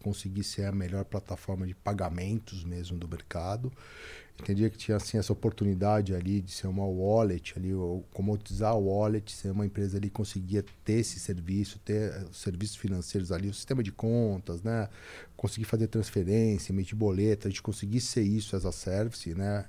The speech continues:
Porque aí o que aconteceu, a nossa vis-, intenção era o seguinte, né? Era para as empresas, principalmente das fintechs naquele momento, falar assim, "Cara, se preocupa com o teu cliente, que essa parte aqui da, da, da tesouraria, essa parte aqui, cara, a gente resolve",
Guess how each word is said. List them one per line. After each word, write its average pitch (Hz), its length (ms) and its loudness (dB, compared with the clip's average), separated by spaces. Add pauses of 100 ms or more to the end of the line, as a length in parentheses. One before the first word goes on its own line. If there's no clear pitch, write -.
(160)
Porque 113 220 -2
aí 135 180 6
o 147 60 2
que 143 100 -2
aconteceu, 117 680 0
a 92 40 0
nossa 110 280 0
vis-, 101 260 -4
intenção 107 320 -2
era 135 80 -2
o - 20 -8
seguinte, 104 480 -2
né? 90 180 -4 (540)
Era 107 140 4
para 143 140 4
as 131 100 4
empresas, 135 320 4
principalmente 117 380 0
das 110 100 -4
fintechs 107 460 0
naquele 101 240 -4
momento, 107 260 0
falar 120 140 -6
assim, 131 100 -4
"Cara, 127 220 -4
se - 80 -8
preocupa 139 340 0
com 143 80 0
o - 20 2
teu 123 140 0
cliente, 98 720 -2 (640)
que - 100 2
essa 120 220 4
parte 104 320 4
aqui 101 140 -2
da, 98 80 0 (120)
da, 98 360 -2
da 98 160 0
tesouraria, 95 840 -2
essa 92 120 -4
parte - 260 -4
aqui, 120 320 0
cara, 95 240 -6
a 87 40 -2
gente 98 200 -4
resolve", 92 480 -2